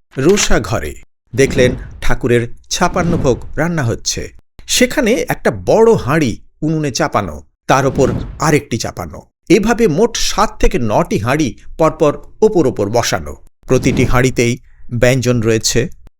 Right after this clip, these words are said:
বিজ্ঞানীর মাথায় তখনই খেলে যায় যুগান্তকারী আইডিয়া। তার মনে হলো এইভাবে রান্না হলে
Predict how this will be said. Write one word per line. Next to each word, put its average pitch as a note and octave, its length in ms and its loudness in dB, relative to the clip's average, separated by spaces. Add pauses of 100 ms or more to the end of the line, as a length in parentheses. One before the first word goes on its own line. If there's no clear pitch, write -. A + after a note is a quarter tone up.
(100)
বিজ্ঞানীর C3 500 2
মাথায় C3+ 360 2 (200)
তখনই - 340 0
খেলে D#3 240 2
যায় A2+ 260 2 (360)
যুগান্তকারী C#3+ 720 -2 (220)
আইডিয়া। G#2 400 -4 (380)
তার B3 220 0
মনে E3+ 260 2
হলো F3 220 4 (220)
এইভাবে F#3+ 540 4
রান্না B2+ 360 2
হলে B2 260 0